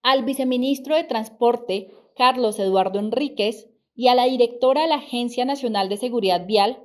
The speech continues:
María Antonia Tavares, que, como sus antecesores,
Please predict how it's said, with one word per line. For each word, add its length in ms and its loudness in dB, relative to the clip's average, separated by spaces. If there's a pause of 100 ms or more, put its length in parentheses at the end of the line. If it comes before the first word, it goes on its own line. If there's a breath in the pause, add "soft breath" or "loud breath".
María 360 -2
Antonia 460 -4
Tavares, 600 2 (560)
que, 420 2 (240)
como 320 -4
sus 320 -6
antecesores, 960 -2